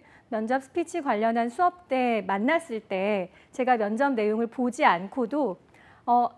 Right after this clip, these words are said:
아르바이트 어디 어디에서 했었죠?" 라고 가끔 제가 맞히는 경우가 있어요. 예를 들면 이제 특정 영화관에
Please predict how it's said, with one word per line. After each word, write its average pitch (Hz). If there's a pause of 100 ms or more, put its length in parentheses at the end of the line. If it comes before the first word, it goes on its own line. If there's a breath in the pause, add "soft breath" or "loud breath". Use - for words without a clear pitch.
아르바이트 311
어디 247
어디에서 269
했었죠?" 339
라고 233
가끔 254
제가 226
맞히는 349
경우가 226
있어요. 190 (460 soft breath)
예를 254
들면 262
이제 226
특정 349
영화관에 247